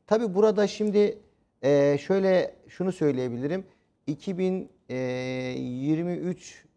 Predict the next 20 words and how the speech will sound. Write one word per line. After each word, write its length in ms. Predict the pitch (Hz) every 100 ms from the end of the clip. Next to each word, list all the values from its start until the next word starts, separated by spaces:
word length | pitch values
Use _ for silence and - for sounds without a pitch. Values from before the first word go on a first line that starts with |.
| _ -
yılından 680 | 127 143 156 151 147 135 123
bu 80 |
yana, 360 | 156 139 131 156 - _ _ _ -
e, 720 | 123 127 127 127 127 127 127 - _ - 110
geldiğimizde 800 | 143 151 147 156 156 131 151 117
Bahçeşehir 440 | 139 139 156 165
Üniversitesi'nin 540 | 156 151 151 143 165 156
bir 100 | 151
araştırması 680 | 135 131 - 135 127 - 107
var. 180 | - _ _ _ _ _
Bahçeşehir 460 | 135 143 214 - 175
Üniversitesi 560 | 165 170 160 165 156 170
Ekonomik 420 | - 165 165 156
ve 120 | 156
Toplumsal 420 | 156 156 160 156
Araştırma 340 | 151 147 151 147
Merkezi'nin 640 | 151 156 156 127 131 117
raporuna 440 | 131 147 151 123 123
göre 340 | 143 143 156 - _ _ _
kiralar 420 | - 185 165 143